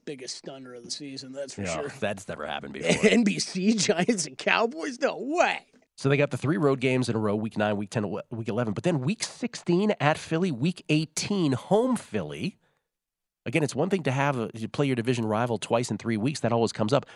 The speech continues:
Speaker 2: But this is in a thirteen-day span with the, with the week sixteen game being on Christmas. So that's weird.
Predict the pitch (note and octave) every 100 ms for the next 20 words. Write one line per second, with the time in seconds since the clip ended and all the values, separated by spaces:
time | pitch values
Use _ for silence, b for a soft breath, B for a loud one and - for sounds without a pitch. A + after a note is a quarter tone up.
0 | B - - A#3 A3+ E3 C3 A2+ - -
1 | G#3+ - - - G#3 F#3+ D3 E3 - -
2 | D3+ E3 E2+ G2 - b b b C3+ -
3 | G#2+ B2+ B2 A#2+ - - - - - G#3
4 | F3+ G#2 - G#2+ A#2+ A#2+ - F3 - -
5 | - _ _ _ _ _ _ _ _ _
6 | _ _ _ - A2+ E3+ - D2+ - -